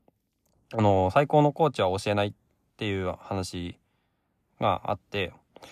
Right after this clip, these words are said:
それって、まあ、コーチングの話なんですけど、まあ、子育てにも言えるのかなって思ったんですね。私、やっぱり、こう、介入したがる癖が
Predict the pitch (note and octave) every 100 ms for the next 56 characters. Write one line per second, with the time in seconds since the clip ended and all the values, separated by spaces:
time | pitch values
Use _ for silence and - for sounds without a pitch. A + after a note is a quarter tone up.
0 | - - - C#4+ - G3 C#3+ D#3 - G3+
1 | G#3+ A3 G#3 G3+ F#3 E3+ F3 F#3 C3+ F2
2 | - G2 A2 F#2 - B2+ A3+ G#3 A2+ F#2+
3 | F2+ F2+ A2+ C#3+ C#3 G2 A#2 B2 B2 F2
4 | F2 - E2 F#2+ A#2 G#2+ - A2 D3 D#3+
5 | D#3 F#3 C3+ - A#2+ - E3+ G3 G3 F#3
6 | _ _ _ _ _ _ - E3 F3 C3
7 | F2 - - _ _ _ - C3+ F2+